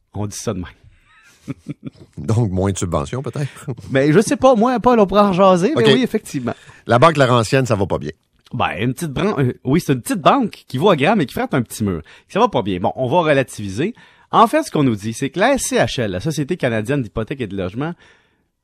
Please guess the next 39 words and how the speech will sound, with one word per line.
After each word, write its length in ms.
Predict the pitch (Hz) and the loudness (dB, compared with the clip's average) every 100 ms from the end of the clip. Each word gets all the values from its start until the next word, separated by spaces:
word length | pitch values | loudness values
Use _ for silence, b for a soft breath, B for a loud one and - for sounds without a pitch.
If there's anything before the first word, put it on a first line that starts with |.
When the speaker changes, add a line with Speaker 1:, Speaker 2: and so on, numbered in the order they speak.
| _ | _
Speaker 1:
dit, « 180 | 113 151 | -10 -6
Écoutez, 460 | 226 - 262 247 - _ - | -4 -4 -6 -6 -8 _ -8
vous 200 | 160 196 | -2 0
avez 200 | 196 233 | 0 0
vendu 360 | 202 202 175 | 0 0 0
un 120 | 233 151 | -2 -2
conduit 760 | 160 143 123 104 110 147 139 92 90 | 0 0 0 -2 -6 -6 -8 -14 -12
d'hypothèque 720 | 185 - 131 - 151 - _ _ - | -8 0 0 0 -6 -6 _ _ -10
assurée, 600 | 143 - 117 92 95 143 120 | -8 -8 -6 -6 -8 -8 -6
mais 100 | 117 | -4
ces 420 | - 123 104 139 | -2 -2 -2 -6
hypothèques-là, 460 | 180 139 147 160 | -4 -4 -4 -8
ces 120 | 165 104 | -8 -4
prêts 180 | 185 | -4
hypothécaires-là 520 | 175 117 110 120 120 - | -2 -4 -2 -2 -4 -4
assurés, 380 | 147 - 117 170 B B | -8 -4 -6 -6 B B
ne 140 | 139 | 2
respectaient 600 | 175 220 - 214 202 135 | 2 2 -2 -6 -2 -4
pas 160 | 120 196 | 0 0
les 140 | 131 | 0
conditions 540 | - 139 120 - 175 156 - | -2 -4 -6 -6 -8 -8 -8
tout 140 | 175 | -6
à 100 | 107 | -6
fait. 140 | 95 165 | -4 -2
Donc, 220 | 170 165 b b b - - | -2 -4 b b b -14 -6
rachetez-nous 460 | 208 214 - 156 202 | -4 -4 -6 -4 -2
à 80 | 120 | -2
peu 100 | 117 | -4
près 180 | 135 165 | -4 -4
cent, 160 | 127 | -4
cent 340 | 113 117 160 139 | -4 -6 -2 -2
vingt-cinq 300 | 123 170 165 | -2 -4 -6
à 80 | 117 | -4
cent 160 | 135 | -6
cinquante 300 | 127 110 120 | -6 -8 -6
millions 320 | 113 107 139 | -4 -4 -4
de 80 | 120 | -4
prêts 180 | - 123 | -6 -8
hypothécaires. » 420 | - 90 - - | -8 -10 -10 -16